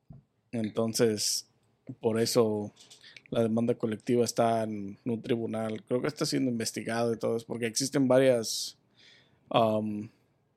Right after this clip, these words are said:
varias demandas de esa,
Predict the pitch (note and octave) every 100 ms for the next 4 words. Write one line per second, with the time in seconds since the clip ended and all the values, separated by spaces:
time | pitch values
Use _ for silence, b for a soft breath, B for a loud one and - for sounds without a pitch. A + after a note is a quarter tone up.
0 | _ _ _ _ _ _ _ _ _ _
1 | _ _ _ _ - B2+ B2+ C3 C#3 C3+
2 | B2+ - - - C3 B2+ C3+ C#3 C3+ C3
3 | C#3+ B2+